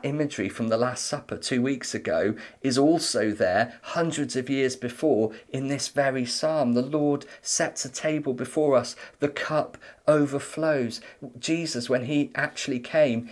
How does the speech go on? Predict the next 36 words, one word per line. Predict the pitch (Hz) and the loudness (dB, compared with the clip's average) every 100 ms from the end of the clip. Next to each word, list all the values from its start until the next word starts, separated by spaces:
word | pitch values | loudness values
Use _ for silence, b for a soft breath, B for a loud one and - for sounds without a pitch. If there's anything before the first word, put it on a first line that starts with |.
| - | -16
he | - - 147 | -12 -8 -6
set | - - 160 160 | -4 -2 -2 -2
the | 131 | -6
table | - - 143 139 127 | -4 0 2 4 0
before | 123 - 151 147 | -2 0 4 4
them. | 139 104 - B B | 4 -4 -8 B B
The | - 143 | 0 0
cup | - - 160 - - | 0 -2 -2 -2 -2
took | 156 143 | -2 0
a | 143 | -2
whole | - - 151 147 | -2 4 6 6
new | 139 135 135 | 4 2 0
meaning. | 139 151 143 107 107 B B | 0 2 2 0 -4 B B
How | - 156 156 | -6 0 2
amazing | 143 127 131 160 156 147 139 117 110 - B | 4 2 2 2 0 -2 -2 -2 -2 -6 B
is | 139 131 - | -4 -4 0
this? | 127 107 - | 0 0 -4
Generation | - 160 156 151 147 143 - 117 110 B B - | -4 -2 -2 0 0 0 -2 -2 -4 B B -4
after | 131 - 131 | -4 -2 -2
generation, | 135 131 123 127 120 - 101 98 | 2 2 4 2 2 -2 -4 -2
the | 104 | -2
Lord | 117 131 127 123 123 B B B | 2 6 6 4 0 B B B
is | 120 113 | -8 -6
setting | - - 110 - 113 110 110 B B | -4 -2 -4 -4 -4 -4 -8 B B
a | 120 | -8
table | - - 127 123 113 | -8 -4 -2 -2 -2
before | 113 113 107 107 | -4 -4 -2 0
them. | 110 107 - B B | 0 -4 -6 B B
In | 131 | -2
David's | 120 139 135 131 - | 2 2 0 -4 -6
heart, | - 143 139 127 | -2 4 4 4
through | - 117 | 0 -4
his | 117 120 | -4 -6
response | - - - 131 123 - | -6 -6 -2 -2 -2 -6
to | 135 | 0
God | 123 123 123 | 4 4 2